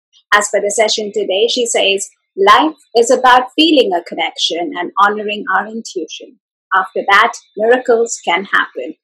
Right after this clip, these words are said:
Let us have a conversation about that inner voice we call intuition. On this note, welcome everybody, and welcome June Eleni, and thank you for agreeing to do this session with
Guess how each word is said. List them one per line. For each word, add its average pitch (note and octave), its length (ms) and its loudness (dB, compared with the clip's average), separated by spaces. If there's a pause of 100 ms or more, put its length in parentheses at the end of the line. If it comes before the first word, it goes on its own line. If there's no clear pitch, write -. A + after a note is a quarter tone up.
(360)
Let C#4+ 160 4
us D#4 140 0
have C#4 180 2
a C4+ 80 -2 (120)
conversation B3 680 2
about - 360 -2
that - 180 0
inner A#3+ 340 2
voice - 640 0
we G3 240 2
call E3+ 200 0
intuition. - 840 -6 (580)
On A#3 200 4
this D4 260 6
note, G#3 380 2
welcome C#4+ 420 4
everybody, G3 800 6
and G3 360 2
welcome C4+ 440 4
June A#3+ 320 6
Eleni, F3 560 -2 (100)
and F#3+ 340 2
thank D4+ 360 4
you E3+ 200 0 (160)
for G3+ 500 2 (680)
agreeing C4+ 640 2
to G3 160 2
do G3 160 0
this F#3 220 0
session G3 380 -2
with E3 180 -8